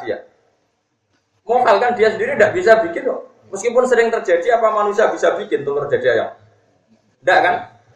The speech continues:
Pelungku, pelungsu asem jadi besar, apakah manusia ikut bikin? Tidak kan? Berarti ketika dia bilang mungkin, hanyalah karena menyaksikan itu sering terjadi, bukan berarti dia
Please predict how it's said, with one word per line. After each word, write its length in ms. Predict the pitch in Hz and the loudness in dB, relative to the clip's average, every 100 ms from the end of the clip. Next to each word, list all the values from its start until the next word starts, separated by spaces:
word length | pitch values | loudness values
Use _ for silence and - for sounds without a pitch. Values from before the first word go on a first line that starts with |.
| - | -2
Pelungku, 400 | 160 180 180 175 127 - | -2 2 2 2 0 -2
pelungsu 320 | 175 180 185 | -2 -2 2
asem 260 | 170 165 185 165 | 2 2 0 -2
jadi 240 | 127 127 | -2 -4
besar, 400 | - - 160 135 | -10 0 2 2
apakah 320 | 135 - 165 | 2 0 0
manusia 320 | 160 160 160 | 0 0 0
ikut 240 | 160 160 - | 0 0 -4
bikin? 240 | 170 135 | -8 -4
Tidak 160 | 131 117 | 0 2
kan? 160 | 131 - _ _ _ _ _ _ _ | 0 -4 _ _ _ _ _ _ _
Berarti 260 | - 170 220 247 | 4 6 6 2
ketika 400 | 254 262 262 208 | 0 0 0 2
dia 240 | 208 208 | 2 2
bilang 320 | 175 - 180 | 0 0 0
mungkin, 240 | 127 139 165 | -2 -4 0
hanyalah 380 | 175 185 226 247 | 0 2 0 2
karena 240 | 226 226 | 0 0
menyaksikan 560 | 220 214 196 185 214 220 | 0 0 -2 2 4 4
itu 100 | 240 | 0
sering 400 | 196 196 196 - - _ _ _ _ _ _ | 0 -2 -4 -14 -20 _ _ _ _ _ _
terjadi, 420 | 196 175 190 - - | 0 4 4 4 -6
bukan 240 | - 190 175 | 0 0 2
berarti 400 | 156 156 - - | 2 2 -2 0
dia 420 | 180 156 - | 2 2 -2